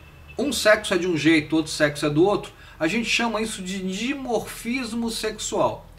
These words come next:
Várias espécies têm dimorfismo sexual. Machos de um jeito, fêmeas de outro. No tamanho, na coloração, é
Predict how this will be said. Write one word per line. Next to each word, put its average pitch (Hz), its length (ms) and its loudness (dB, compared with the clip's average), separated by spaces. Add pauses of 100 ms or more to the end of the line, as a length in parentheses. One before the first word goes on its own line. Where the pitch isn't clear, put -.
(340)
Várias 247 440 4
espécies 220 600 -2
têm 220 260 -4
dimorfismo 208 1120 -4
sexual. 185 760 -2 (240)
Machos 147 520 2
de 143 120 -4
um 214 80 -2
jeito, 311 560 2 (220)
fêmeas 226 420 -2
de 277 120 -4
outro. - 420 -2 (260)
No 165 120 0
tamanho, 185 800 2
na 170 140 2
coloração, 185 1200 2 (320)
é 233 360 -2